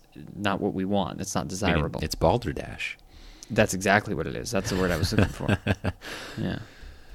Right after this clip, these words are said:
Speaker 2: Well, you know what I would bring back? Why don't you guess what I'd br-, bring back?
Speaker 1: Non-attraction?
Speaker 2: Yeah.
Speaker 1: The Mary Blair things?
Speaker 2: That's, pr-, yeah,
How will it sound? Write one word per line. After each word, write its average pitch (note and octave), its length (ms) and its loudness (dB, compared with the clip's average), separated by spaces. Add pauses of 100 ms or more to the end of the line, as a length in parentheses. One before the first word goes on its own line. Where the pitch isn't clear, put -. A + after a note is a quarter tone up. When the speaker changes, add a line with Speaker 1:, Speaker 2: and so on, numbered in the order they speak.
(140)
Speaker 2:
Well, G2 140 12
you G#2 100 10
know G#2 100 10
what G2 100 10
I G#2 100 12
would G2+ 100 8
bring E2 180 6
back? D2+ 280 4
Why G2 180 4
don't C3 160 6
you C3 60 6
guess F#2 260 8
what E2 80 4
I'd D2+ 160 6
br-, D2 100 0
bring C#2+ 280 0
back? - 340 -8 (760)
Speaker 1:
Non-attraction? A2 800 6 (140)
Speaker 2:
Yeah. D#2 460 6 (640)
Speaker 1:
The G#2+ 160 2
Mary G2+ 220 10
Blair G2 300 8
things? B2+ 420 2 (480)
Speaker 2:
That's, - 340 10
pr-, - 380 -4
yeah, F#2 300 10